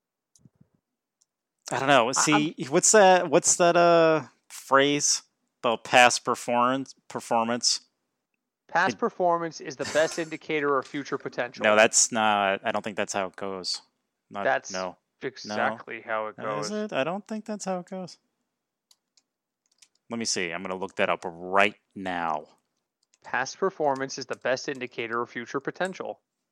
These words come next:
Speaker 2: At least that's what we
Speaker 1: No.
Speaker 2: use in psychology.
Speaker 1: Past performance
Speaker 2: For
Speaker 1: is no guarantee of future results.
Speaker 2: There is, but there's, this is fantasy football. There's no guarantee on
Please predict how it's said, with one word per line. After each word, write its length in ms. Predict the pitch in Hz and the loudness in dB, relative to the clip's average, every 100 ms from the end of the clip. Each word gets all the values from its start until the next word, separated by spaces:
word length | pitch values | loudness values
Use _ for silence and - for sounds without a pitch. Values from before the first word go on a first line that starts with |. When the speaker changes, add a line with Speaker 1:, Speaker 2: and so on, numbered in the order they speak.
| _ _ _ _ _ _ _ | _ _ _ _ _ _ _
Speaker 2:
At 40 | - | -4
least 140 | 175 226 220 | -2 0 0
that's 160 | 185 | 0
what 100 | 196 196 | 2 4
we 80 | |
Speaker 1:
No. 80 | 196 | 4
Speaker 2:
use 80 | 214 | 4
in 40 | |
psychology. 720 | 185 175 170 220 220 175 196 190 _ _ - | 4 0 4 4 4 0 -2 -4 _ _ -10
Speaker 1:
Past 280 | - 139 - | 6 6 8
performance 580 | 165 - 156 143 135 123 | 2 4 6 8 8 4
Speaker 2:
For 40 | |
Speaker 1:
is 120 | 113 107 | 0 2
no 220 | 123 127 | 4 2
guarantee 920 | 120 131 120 110 - - 151 139 123 | 2 2 2 0 -2 0 2 2 0
of 160 | 113 110 | -2 -6
future 400 | - 120 - 110 | -6 -6 -4 -6
results. 760 | 104 90 107 95 92 - - _ _ _ _ _ - | -6 -6 -4 -4 0 0 0 _ _ _ _ _ -2
Speaker 2:
There 220 | 320 349 | 2 4
is, 160 | 330 233 | 2 -2
but 100 | 302 | -4
there's, 220 | - 277 220 | -2 -4 -6
this 140 | - 240 | -8 -6
is 100 | 233 | -8
fantasy 380 | - 285 226 240 | -4 -2 -2 -2
football. 400 | 285 285 220 170 | -2 4 6 6
There's 240 | 180 208 | 4 2
no 160 | 269 277 | 2 0
guarantee 560 | 262 269 254 - 254 | 2 2 2 -2 0
on 100 | 233 | 0